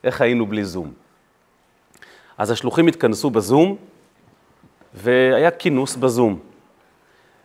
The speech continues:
זה כינוס זומי שהחל ביום, אה, במוצאי שבת קודש,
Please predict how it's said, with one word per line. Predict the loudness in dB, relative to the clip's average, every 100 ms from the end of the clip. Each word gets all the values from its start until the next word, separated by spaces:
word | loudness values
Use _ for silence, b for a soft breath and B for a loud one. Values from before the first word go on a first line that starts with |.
| _
זה | -8
כינוס | -4 0 2 0 -4 -16 -20 _ _ _ _ _ _
זומי | -10 -2 2 4 2
שהחל | 2 0 2 0 0
ביום, | 2 4 2 0 -6 -14 _
אה, | 0 0 0
במוצאי | 0 2 2 2 2
שבת | 0 0 0
קודש, | 2 2 2 0 -4